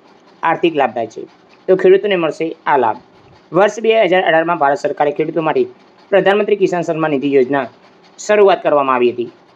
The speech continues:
તો મિત્રો, આ યોજના હેઠળ લાભાર્થી ખેડૂતોને વાર્ષિક છ હજાર રૂપિયા આપવામાં આવે છે, જે ચાર, ચાર મહિનાના અંતરે ખેડૂતોના આ રકમ સીધી બેંકની અંદર ટ્રાન્સફર કરવામાં આવે છે, એટલે કે ડી બી ટી, એટલે કે ડાયરેક્ટ બેનિફિટ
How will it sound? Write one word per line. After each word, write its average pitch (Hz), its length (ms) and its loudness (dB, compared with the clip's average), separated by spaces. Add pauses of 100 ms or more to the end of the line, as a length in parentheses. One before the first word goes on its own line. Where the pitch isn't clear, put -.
(120)
તો 208 60 2
મિત્રો, 233 200 4
આ 214 240 -4
યોજના 220 480 0
હેઠળ 185 500 2
લાભાર્થી 156 400 0
ખેડૂતોને 156 380 -2
વાર્ષિક 135 360 -2
છ - 100 -6
હજાર 135 220 0
રૂપિયા 131 200 -2
આપવામાં 127 300 -2
આવે 165 100 0
છે, 120 240 -2 (440)
જે 190 80 2
ચાર, 190 220 -2 (200)
ચાર 180 240 -2
મહિનાના 165 300 0
અંતરે 156 480 -2
ખેડૂતોના 131 540 -2 (400)
આ 185 160 0
રકમ 180 280 -2
સીધી 165 440 0
બેંકની 143 480 -4
અંદર 131 200 -2 (160)
ટ્રાન્સફર 131 340 -6
કરવામાં 110 280 -6
આવે 110 60 -10
છે, - 40 -12
એટલે 156 200 -2
કે 143 60 -8
ડી 147 100 -6
બી 175 160 4
ટી, 165 220 2 (120)
એટલે 147 180 -4
કે 131 180 0 (380)
ડાયરેક્ટ 180 400 0
બેનિફિટ 139 380 -2